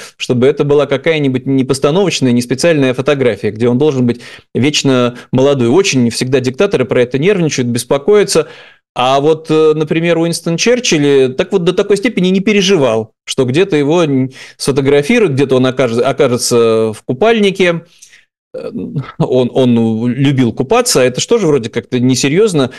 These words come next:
особенно вот эти купальные костюмы двадцатых годов.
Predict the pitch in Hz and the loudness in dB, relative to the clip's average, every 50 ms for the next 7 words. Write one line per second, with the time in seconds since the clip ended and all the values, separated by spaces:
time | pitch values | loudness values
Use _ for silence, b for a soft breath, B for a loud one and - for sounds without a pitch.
0 | B - 123 - 147 139 135 135 135 131 131 123 135 139 - - 123 120 117 117 | B -6 -2 -2 0 0 2 2 2 2 0 0 0 -2 -2 -2 -2 -2 -2 -2
1 | B B B - 127 117 147 131 123 117 120 117 113 - 135 135 - 247 220 185 | B B B -6 -2 0 0 2 2 2 2 0 0 0 -2 -2 0 0 0 0
2 | 135 135 135 - 139 131 135 120 123 135 143 160 220 - - B | 0 0 0 0 0 -2 0 0 0 0 2 2 2 0 0 B